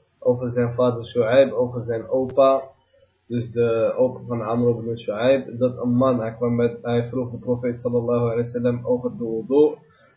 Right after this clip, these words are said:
Toen riep de profeet sallallahu alayhi wa sallam water, niet hij riep de water, maar hij riep om water. En toen deed hij wudu, hij waste alles drie keer, drie keer. En toen zei hij, dit is de reinheid, dit is de tahor, dit is de wudu.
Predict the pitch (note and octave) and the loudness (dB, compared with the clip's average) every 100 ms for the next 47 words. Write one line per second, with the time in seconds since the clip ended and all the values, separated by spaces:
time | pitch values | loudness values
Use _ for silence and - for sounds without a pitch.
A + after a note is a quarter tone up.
0 | _ C3 C3 B2 A#2+ B2 B2 A2+ A2+ B2 | _ -4 0 0 -2 -2 -2 -2 4 4
1 | A#2 A2+ A2 A#2 A#2+ B2+ B2 A#2+ A#2+ A#2+ | 6 2 -2 -4 -4 -4 -4 -2 0 2
2 | A#2 A#2 A2+ A2+ A2+ - A#2 A#2 A2 A2+ | 2 2 0 0 -4 -4 -6 -6 -6 -2
3 | A#2+ B2 D3+ D3+ _ - - _ - B2+ | 0 0 -2 -6 _ -20 -20 _ -8 -4
4 | C#3 A#2 A2 A2+ G#2+ G#2 G#2+ A2 A#2 A2+ | -4 -2 -2 -2 -4 -8 -6 -6 -6 -6
5 | A2+ B2+ B2+ B2 A#2 A#2+ B2 C3+ D3 - | -4 -4 -4 -6 -2 0 0 -2 -6 -10
6 | _ _ _ _ A2+ A2+ C3+ B2+ B2+ B2 | _ _ _ _ -14 -6 -2 0 0 2
7 | A#2+ A#2 A#2 C3 C#3 B2 A#2+ B2+ - B2+ | 2 2 0 0 0 2 2 0 -2 -2
8 | C3 B2 A#2+ B2+ A#2 A#2+ A2 A#2 A2+ D3 | -2 -4 -4 -2 -2 -8 -6 -8 -4 -2
9 | D3 - _ _ _ A#2+ A#2 C3 B2 A#2+ | -2 -4 _ _ _ -14 -8 -4 2 2
10 | A#2+ C3 B2 - C3+ C#3+ C#3 A#2 B2 A#2+ | 4 4 2 -2 -2 -2 -2 0 2 4
11 | C3 C3 B2+ A#2+ A#2 A#2+ B2 - - A#2+ | 6 6 4 0 0 2 0 0 -6 -6
12 | B2+ A#2 A#2+ A#2+ A2+ A#2 A#2+ G#2+ G2+ - | -6 -8 -8 -2 0 2 0 0 -6 -10
13 | A#2 A#2 A2 B2 C#3+ | -8 -6 -4 0 0